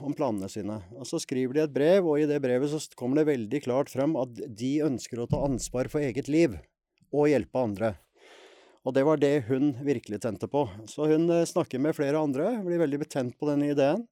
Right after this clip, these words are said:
Og etter hvert så får de satt ned et styre, hvor, eh, blant annet Tyrilistiftelsen, da, som er i Oslo fengsel,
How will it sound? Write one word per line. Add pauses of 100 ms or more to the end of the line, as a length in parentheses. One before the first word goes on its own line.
(600)
Og
etter
hvert
så
får
de
satt (100)
ned
et
styre,
hvor,
eh,
blant
annet (200)
Tyrilistiftelsen,
da,
som
er
i
Oslo
fengsel,